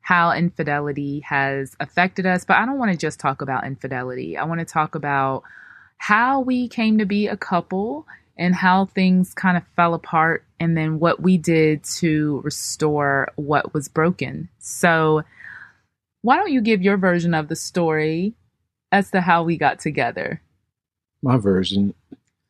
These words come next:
Speaker 2: Well, um, I went to, came to your school. I saw you. I heard about you.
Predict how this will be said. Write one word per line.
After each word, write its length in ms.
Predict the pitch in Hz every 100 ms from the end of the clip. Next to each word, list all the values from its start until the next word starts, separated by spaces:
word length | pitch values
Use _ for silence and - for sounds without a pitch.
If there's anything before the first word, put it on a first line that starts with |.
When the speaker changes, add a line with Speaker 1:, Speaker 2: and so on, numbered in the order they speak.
| _ _ -
Speaker 2:
Well, 300 | 123 139 -
um, 520 | 107 107 101 101 95
I 580 | - 104 104 101 98 98 _ _ _ _ _ _ _ _ -
went 260 | 123 127
to, 640 | - 135 127 123 117 113 113
came 180 | 131 127
to 80 | 123
your 120 | 127
school. 460 | - 120 117 113 104 -
I 240 | 95 95
saw 360 | 92 - 117 113
you. 220 | 101 98
I 40 | 113
heard 200 | 147 139
about 320 | 101 98 -
you. 200 | 98 95